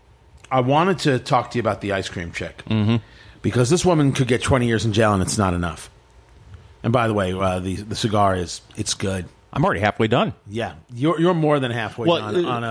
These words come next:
Speaker 1: on an
Speaker 2: uh,
Speaker 1: almost
Speaker 2: it's
Speaker 1: seven-inch
Speaker 2: not,
Speaker 1: cigar.
Speaker 2: it's, it's not fair to gauge time when we're doing the podcast because you're the host of the show and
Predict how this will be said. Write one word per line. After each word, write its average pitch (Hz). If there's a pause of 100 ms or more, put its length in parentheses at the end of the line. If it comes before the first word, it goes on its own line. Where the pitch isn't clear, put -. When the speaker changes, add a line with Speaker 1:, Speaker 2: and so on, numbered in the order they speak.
(120)
Speaker 1:
on 131
an -
Speaker 2:
uh, 135
Speaker 1:
almost 127
Speaker 2:
it's 190
Speaker 1:
seven-inch 147
Speaker 2:
not, 180
Speaker 1:
cigar. 170
Speaker 2:
it's, 165
it's 160
not 160
fair 120
to -
gauge 104
time 98 (100)
when 110
we're 98
doing 98
the 90
podcast 117
because 113
you're 120
the 151
host 113
of -
the 110
show 90
and 98